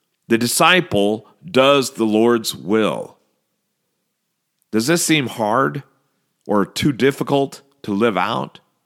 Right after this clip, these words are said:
Is it even worth it? Well, Jesus anticipates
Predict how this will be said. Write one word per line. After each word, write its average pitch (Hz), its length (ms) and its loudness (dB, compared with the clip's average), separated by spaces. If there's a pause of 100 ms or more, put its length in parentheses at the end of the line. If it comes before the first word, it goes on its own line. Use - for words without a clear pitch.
(920)
Is 104 140 -2
it 127 100 2
even 139 260 2
worth 165 320 0
it? 50 260 -10 (1300)
Well, 117 140 -4
Jesus 147 540 0
anticipates 107 1080 -4